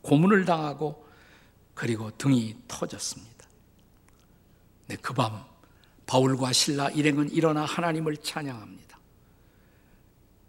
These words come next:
핍박을 받고 박해를 받으면서도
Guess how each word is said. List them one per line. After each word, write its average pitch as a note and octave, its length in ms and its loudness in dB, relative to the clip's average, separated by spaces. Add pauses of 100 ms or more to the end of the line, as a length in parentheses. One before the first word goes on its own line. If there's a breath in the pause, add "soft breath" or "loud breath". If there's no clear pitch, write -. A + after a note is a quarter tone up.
(280)
핍박을 C3 400 2
받고 A#2 500 -8 (680 soft breath)
박해를 E3+ 480 4
받으면서도 C#3+ 760 0